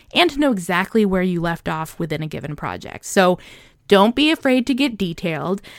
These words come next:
This is also really helpful if you ever are in a place where your thinking capacity or decision, uh, fatigue is very real. And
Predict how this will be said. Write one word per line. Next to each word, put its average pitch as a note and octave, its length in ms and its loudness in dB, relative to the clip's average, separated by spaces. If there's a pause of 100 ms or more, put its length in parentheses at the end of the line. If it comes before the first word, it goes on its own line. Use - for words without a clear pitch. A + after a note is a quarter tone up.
(140)
This C4 160 0
is D4+ 120 2
also A3+ 360 2
really D4+ 240 2
helpful E4+ 560 0 (280)
if A#3 160 2
you A#3+ 240 4
ever G#3 320 2
are G#3 180 2
in G3+ 100 2
a G3 60 0
place G3+ 540 -2
where F3+ 520 0 (400)
your F#3+ 140 0
thinking G#3 580 0
capacity G#3+ 640 0
or G#3+ 60 4
decision, A3+ 680 4 (380)
uh, G3 200 6
fatigue A3 680 0
is F3+ 180 2
very F#3 320 6
real. F3 480 2 (380)
And F#3+ 500 4